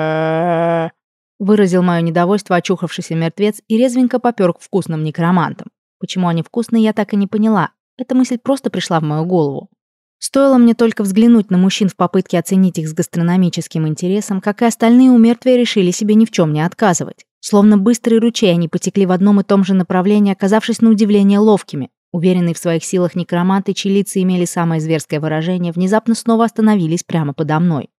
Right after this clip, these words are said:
«Не выстоим», обречённо вынес свой вердикт Йонтин. «Согласен», произнёс преподаватель и...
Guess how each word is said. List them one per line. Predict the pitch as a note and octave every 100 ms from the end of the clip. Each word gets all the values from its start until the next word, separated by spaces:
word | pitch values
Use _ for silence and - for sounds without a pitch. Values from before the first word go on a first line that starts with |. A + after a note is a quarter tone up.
| _ _ _ _ _ _ _ -
«Не | E3+
выстоим», | F#3+ G3 - F3 D#3 G3 _ _ -
обречённо | F3 F#3 - F#3 F3
вынес | F3 E3+ D#3
свой | E3 D#3+
вердикт | E3+ E3 E3 -
Йонтин. | F3 D#3 - - _ _ _ _ _ _
«Согласен», | - G3 F3+ E3 - D#3 - _
произнёс | F#3+ F3+ F3+ F3
преподаватель | - F3 F3 F3 G3 G#3 G3 -
и... | G#3+ G#3 -